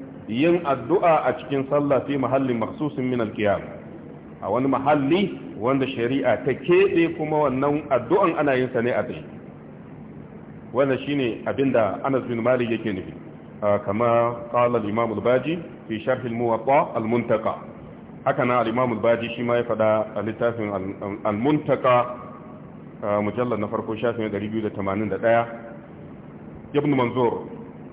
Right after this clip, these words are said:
bayan ya kawo misali da waɗannan fassarori na kalmar al-qunut a littafin Lisanul Arab, ya ce, "Wal mashhuru fil lugha," abin da ya fi shahara a yanzu a harshen Larabci shine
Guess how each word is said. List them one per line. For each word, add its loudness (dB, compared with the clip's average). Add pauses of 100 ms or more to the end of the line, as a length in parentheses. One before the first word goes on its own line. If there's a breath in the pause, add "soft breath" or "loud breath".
(200)
bayan 2
ya 4
kawo 4
misali 0
da -2
waɗannan 0
fassarori 0
na 0
kalmar 0
al-qunut 2 (880)
a 0
littafin 2
Lisanul 2
Arab, 2 (1400)
ya 4
ce, 0
"Wal 4
mashhuru -2
fil -2
lugha," 4 (640)
abin 2
da 2
ya 4
fi -2
shahara 4
a 4
yanzu 0
a -2
harshen 0
Larabci 2 (1120)
shine -2